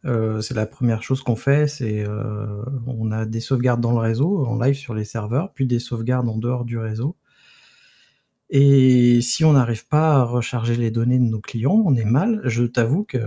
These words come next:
euh, c'est ne-, ça n'est jamais arrivé. Je touche du bois, hein, mais, euh, ça n'est jamais arrivé. Et qu'est-ce que je ferais ? Je ne payerais pas, quitte à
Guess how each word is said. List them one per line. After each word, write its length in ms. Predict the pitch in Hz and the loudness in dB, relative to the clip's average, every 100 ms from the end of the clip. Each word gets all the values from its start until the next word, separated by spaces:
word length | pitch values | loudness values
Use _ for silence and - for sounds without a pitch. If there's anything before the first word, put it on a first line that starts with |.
| - | -4
euh, 140 | 139 135 | -6 -8
c'est 220 | - 117 | -4 0
ne-, 280 | 120 123 135 | 2 2 -2
ça 140 | 123 | -2
n'est 120 | 123 | 0
jamais 240 | 123 156 165 | 2 2 2
arrivé. 480 | 160 160 143 143 - _ 139 | 2 2 2 2 -2 _ -12
Je 160 | 107 107 | -6 -6
touche 240 | - 120 | -4 -2
du 80 | 117 | 0
bois, 220 | 127 185 | 0 0
hein, 160 | 160 165 | 0 0
mais, 260 | 123 110 113 | 0 -2 -6
euh, 80 | |
ça 160 | 113 120 | -8 -8
n'est 160 | 120 113 | -6 -2
jamais 240 | 135 139 | 2 2
arrivé. 340 | 135 123 110 - _ _ _ _ _ _ - - - | 0 -4 -12 -18 _ _ _ _ _ _ -20 -6 2
Et 220 | 131 123 | 4 4
qu'est-ce 160 | 139 139 | 0 -2
que 100 | 147 | -4
je 100 | - | -2
ferais ? 400 | 127 120 151 147 | 0 2 2 2
Je 120 | 120 | 0
ne 100 | 107 - | -2 -2
payerais 380 | 143 143 123 117 | 0 2 2 -2
pas, 260 | 117 131 - _ _ _ _ _ _ - | -2 -4 -6 _ _ _ _ _ _ -6
quitte 320 | 143 135 131 | 0 0 2
à 520 | 113 107 101 101 104 | -2 -2 -4 -6 -6